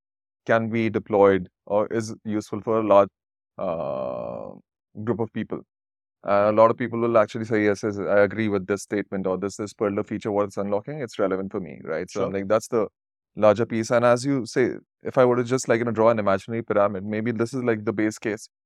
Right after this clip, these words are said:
Speaker 2: Okay.
Speaker 1: that starts to happen. Ki, "Hey, I mean, like, you know, we are helping you at least, like, be a part of the whole fitness community and
Speaker 2: Hmm.
Speaker 1: giving you all the tools and the bells and whistles to be engaged." The secondary, and as you go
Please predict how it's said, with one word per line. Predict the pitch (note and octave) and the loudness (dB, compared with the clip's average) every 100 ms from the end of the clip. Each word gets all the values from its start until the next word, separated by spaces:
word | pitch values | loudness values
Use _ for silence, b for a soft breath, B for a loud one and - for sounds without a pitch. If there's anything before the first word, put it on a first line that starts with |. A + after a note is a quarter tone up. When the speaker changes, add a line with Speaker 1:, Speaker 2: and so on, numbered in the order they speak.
| - | -10
Speaker 2:
Okay. | G#2+ - | -8 -4
Speaker 1:
that | A2+ | -4
starts | - A2+ G#2 | 0 0 0
to | B2 | -2
happen. | A2 F#2+ F#2 G2 | -2 -2 -4 -8
Ki, | A2+ G#2+ | -8 -6
"Hey, | A#2 A#2 G#2 | 0 2 4
I | G2+ | 0
mean, | G2+ | 0
like, | G2+ F#2 | -2 -2
you | G#2 | -2
know, | A2 | 0
we | A2+ | 4
are | A#2 A2+ - _ | 4 4 -2 _
helping | - A#2 C3 B2+ | -2 0 2 2
you | A2 | 0
at | A#2 | 0
least, | A2 | -2
like, | A#2 G#2+ | -2 0
be | A2 | 0
a | G#2+ | 2
part | G2+ | 0
of | G2+ | 0
the | G#2 | -2
whole | G#2 | -2
fitness | G#2+ G2 G#2 | -4 -10 -10
community | - F#2+ F#2 B2 | -6 -6 -4 -2
and | A2 F#2+ | -2 -2
Speaker 2:
Hmm. | F2+ _ _ _ _ _ G#2+ | -6 _ _ _ _ _ -4
Speaker 1:
giving | G#2 A2+ | 0 4
you | G#2 | 6
all | G#2 | 6
the | G#2+ G#2+ G2 G2 | 6 4 4 2
tools | A2 G#2+ G#2+ G#2 | 0 0 -2 -4
and | G2 | -2
the | F#2+ F2+ D#2 D2 B1 C2+ - _ _ | 0 0 -2 -4 -8 -10 -14 _ _
bells | G#2 G#2 | 2 2
and | A#2 | 0
whistles | G#2 - G#2+ - | -2 -4 -6 -6
to | A2 F#2 - - | -6 -6 -8 -8
be | A2 | -6
engaged." | F#2+ E2+ C2 - _ _ _ _ _ _ _ - | -4 -6 -8 -10 _ _ _ _ _ _ _ -8
The | D#3 | -2
secondary, | G#2 G2 C#3 D3+ E3 | 2 2 0 0 2
and | C#3 | 2
as | C3+ C3 | 2 2
you | C#3+ | 0
go | B2+ C#3+ | 2 0